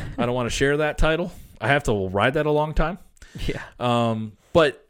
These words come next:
Speaker 1: I think the matchup would be great because you guys are friends. You ask a ton of fantasy advice from each other.
Speaker 2: This is one of those weeks when we can't bounce off each other.
Speaker 1: No, this is, this is the time of week where Sean will text me solo and Tim will text me solo for s-,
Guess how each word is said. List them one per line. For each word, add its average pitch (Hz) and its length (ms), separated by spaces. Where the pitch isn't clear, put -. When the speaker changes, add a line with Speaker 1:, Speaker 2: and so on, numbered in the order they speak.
Speaker 1:
I 151 200
think 147 300
the 131 80
matchup 127 360
would 113 140
be 113 120
great 120 380
because 110 580
you 117 140
guys 117 260
are 107 60
friends. 120 560
You 110 160
ask 110 420
a 110 80
ton 117 320
of 113 100
fantasy 113 360
advice 107 280
from 104 200
each 101 160
other. 101 260
Speaker 2:
This - 160
is 113 120
one 127 120
of 120 60
those 123 180
weeks 123 260
when 120 80
we 113 100
can't 117 220
bounce 110 240
off 113 200
each 110 140
other. 107 260
Speaker 1:
No, 107 260
this 139 220
is, 151 140
this 170 260
is 196 80
the 175 80
time 160 300
of 123 100
week 135 400
where 120 640
Sean 143 400
will 135 140
text 135 340
me 131 260
solo 147 600
and 117 300
Tim 143 220
will 117 100
text 104 320
me 101 100
solo 104 400
for 98 340
s-, - 120